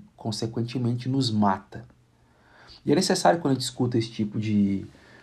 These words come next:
mensagem da Bíblia, que a gente faça uma espécie de autoexame, sabe?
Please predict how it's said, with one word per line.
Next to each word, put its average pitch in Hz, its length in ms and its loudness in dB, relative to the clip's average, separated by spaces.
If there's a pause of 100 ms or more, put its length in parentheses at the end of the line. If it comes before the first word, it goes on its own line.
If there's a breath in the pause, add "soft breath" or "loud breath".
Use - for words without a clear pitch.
(120)
mensagem 131 460 4
da 107 140 2
Bíblia, 135 240 2
que 135 80 -2
a 143 40 0
gente 139 120 -6
faça 165 300 2
uma 170 60 0
espécie 170 320 -2
de 151 80 0
autoexame, 135 640 0
sabe? 104 340 0